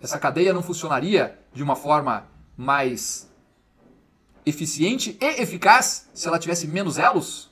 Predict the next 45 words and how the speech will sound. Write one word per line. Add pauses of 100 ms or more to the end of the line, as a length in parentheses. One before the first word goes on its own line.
Ou
seja,
se
o
modelo
fosse
um
pouquinho
mais
próximo
do
modelo
dela,
mais,
mais
direto, (720)
ah,
provavelmente
eu
ia
concordar
com
vocês,
tá?
Talvez
tirar
o
distribuidor,
tirar
o
atacadista,
tirar
alguém
no
meio
do
caminho, (440)
tornasse
esse,
essa, (140)
o
fluxo
dessa
informação
melhor.